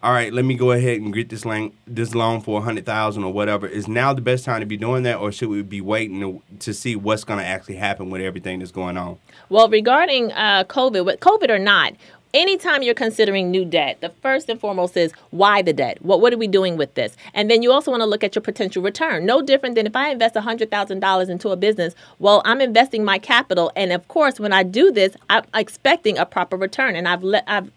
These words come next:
Speaker 2: I've milestoned out when and how I'm going to see that return. Is it gonna take me one year? Then w-, when would I'll break even?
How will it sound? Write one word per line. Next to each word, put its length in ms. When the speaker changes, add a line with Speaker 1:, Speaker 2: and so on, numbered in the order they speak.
Speaker 2:
I've 260
milestoned 640
out 320
when 480
and 300
how 400
I'm 180
going 200
to 100
see 180
that 160
return. 300
Is 100
it 60
gonna 160
take 160
me 120
one 280
year? 160
Then 160
w-, 260
when 220
would 100
I'll 140
break 240
even? 320